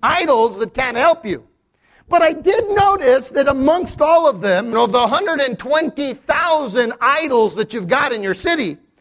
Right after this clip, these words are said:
I noticed that you did have a place for one, had no idol, that it's dedicated to the unknown God."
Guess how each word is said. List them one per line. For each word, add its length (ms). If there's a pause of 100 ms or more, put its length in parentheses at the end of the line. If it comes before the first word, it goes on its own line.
(220)
I 100
noticed 340
that 160
you 80
did 220
have 240
a 60
place 340
for 240
one, 580 (160)
had 220
no 200
idol, 460 (380)
that 140
it's 160
dedicated 760
to 100
the 200
unknown 680
God." 420